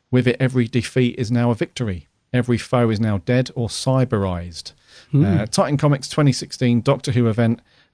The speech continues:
Speaker 1: and the biggest Doctor Who story of the year begins here.
Speaker 2: Ooh.
Speaker 1: So it does sound very dramatic and very, um, uh, very, uh, T V show themed as well. Some of the
Speaker 2: Yeah.
Speaker 1: screenshots, um,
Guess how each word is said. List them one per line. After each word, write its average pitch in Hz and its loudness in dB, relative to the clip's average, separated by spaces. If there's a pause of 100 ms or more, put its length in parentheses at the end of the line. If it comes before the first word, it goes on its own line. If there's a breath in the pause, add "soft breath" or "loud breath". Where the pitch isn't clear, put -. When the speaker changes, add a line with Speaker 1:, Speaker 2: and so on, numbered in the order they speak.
Speaker 1:
and 104 0
the 104 -2
biggest 127 -2
Doctor - -2
Who 120 0
story 113 -2
of 104 -4
the 113 -2
year 107 2
begins 120 -2
here. 131 -2 (880)
Speaker 2:
Ooh. 127 0
Speaker 1:
So - -6
it 120 -2
does 131 -2
sound 147 2
very 139 2
dramatic 131 0
and 104 0
very, 123 2
um, 113 -2 (1500 soft breath)
uh, 104 0 (320)
very, 139 2 (280)
uh, 113 -2 (920)
T 131 2
V 123 0
show 95 -4
themed 98 -4
as 90 -6
well. 90 -2
Some 120 -2
of 101 -2
the 104 -2
Speaker 2:
Yeah. 123 6
Speaker 1:
screenshots, - -4
um, 101 0